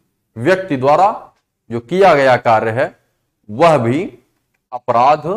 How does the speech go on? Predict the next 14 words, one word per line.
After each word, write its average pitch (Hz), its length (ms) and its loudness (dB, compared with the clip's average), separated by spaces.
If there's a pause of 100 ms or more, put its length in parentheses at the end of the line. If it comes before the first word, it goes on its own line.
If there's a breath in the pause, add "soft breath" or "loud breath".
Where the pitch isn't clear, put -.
(340)
नहीं 127 420 -2
होगा। 120 560 -6 (720)
यह 127 180 -2
बातें 110 400 0 (1300)
बतलाई 117 480 -2
गई 117 220 -4
हैं 156 260 -8 (300)
आईपीसी 113 680 -6 (500)
चौरासी 95 360 -8
में, 135 200 -10
विकृत 156 540 -6
चित्त 127 360 -12
व्यक्ति 113 340 -8
द्वारा 151 360 -2